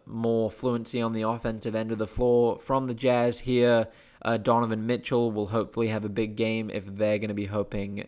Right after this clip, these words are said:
to win that one. Uh, seventy-sixers Wizards, you're gonna wanna see the seventy-sixers continue to put something together. They obvious-,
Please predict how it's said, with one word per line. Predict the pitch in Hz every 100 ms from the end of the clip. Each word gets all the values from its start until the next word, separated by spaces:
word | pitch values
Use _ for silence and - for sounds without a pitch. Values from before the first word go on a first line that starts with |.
| -
to | - 107
win | 98 104 104 101
that | 107 139 -
one. | 120 98 80 52 - - - _ _
Uh, | 120 117
seventy-sixers | - 147 156 160 - 143 143 110
Wizards, | 117 131 135 110 107
you're |
gonna | 113 120
wanna | 127 135
see | - 139
the | 123
seventy-sixers | - 139 131 131 - 127 - 117
continue | - 120 113 131 131
to | 123
put | - - -
something | 131 127 131 117
together. | 117 120 120
They | 110 110
obvious-, | 117 117 113